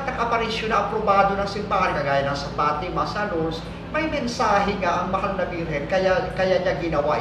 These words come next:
iyon. No, doon nga sa Fatima, dahil darating yung Second World War at saka First World War noon, darating din yung atheistic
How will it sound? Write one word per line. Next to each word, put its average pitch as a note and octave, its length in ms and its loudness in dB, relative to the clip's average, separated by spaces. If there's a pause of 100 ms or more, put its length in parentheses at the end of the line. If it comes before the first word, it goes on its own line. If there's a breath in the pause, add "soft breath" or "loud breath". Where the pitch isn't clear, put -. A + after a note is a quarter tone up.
iyon. F#3+ 400 0 (400 loud breath)
No, F3 80 0
doon D3+ 320 -2
nga D3 80 -2
sa - 160 -4
Fatima, G#3 960 2 (160)
dahil D#3 400 4
darating D#3 480 4
yung D#3 80 0
Second D#3+ 480 -2
World D3+ 400 -2
War G3+ 400 6
at - 160 -2
saka - 240 -6
First D3 320 0
World D3 320 -2
War A3 240 2
noon, F#3 320 2
darating D#3 400 2 (160)
din D#3 240 -2
yung D#3 160 -2
atheistic D#3+ 640 -2